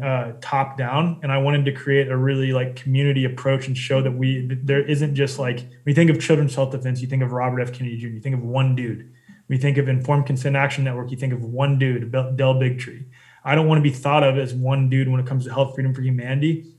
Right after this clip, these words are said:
I want it to be thought of as an organization of so many people from all walks of life. If you go to the About page on health freedom for humanity dot org,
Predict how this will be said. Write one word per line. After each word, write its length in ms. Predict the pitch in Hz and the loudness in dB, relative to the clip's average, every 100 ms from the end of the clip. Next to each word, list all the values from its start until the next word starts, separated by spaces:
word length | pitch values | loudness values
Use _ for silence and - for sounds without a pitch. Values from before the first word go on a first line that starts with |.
| _ | _
I 120 | 131 135 | -2 2
want 220 | 147 147 | 4 2
it 60 | |
to 80 | 139 | 0
be 80 | 139 | -2
thought 220 | 131 139 | 0 2
of 80 | 135 | 2
as 240 | 135 131 | 0 -2
an 200 | 131 127 131 | -2 -4 0
organization 640 | 151 147 131 135 139 135 | 2 2 0 0 -2 -2
of 80 | 127 | -6
so 280 | - - 156 | -6 0 4
many 160 | 160 143 | 4 2
people 240 | 139 139 | -2 -4
from 180 | 127 131 | -4 -6
all 300 | 160 165 175 | 0 4 4
walks 300 | 156 143 - | 4 0 -4
of 80 | 127 | -4
life. 320 | 139 127 127 | -4 -4 -4
If 60 | 139 | -2
you 80 | 156 | 4
go 160 | 170 | 4
to 160 | 170 170 | 4 2
the 360 | 147 143 139 - - _ | 2 0 -2 -12 -20 _
About 520 | 151 135 143 147 147 - | 0 2 4 4 2 -2
page 460 | 135 135 131 127 - | -2 0 -2 -4 -4
on 420 | 135 131 131 135 | -2 2 2 0
health 220 | 131 139 - | 0 -2 0
freedom 160 | 139 | -2
for 80 | 131 | 0
humanity 360 | 127 131 135 131 | 0 2 2 0
dot 180 | 127 131 | 0 2
org, 400 | 143 135 127 | 4 4 0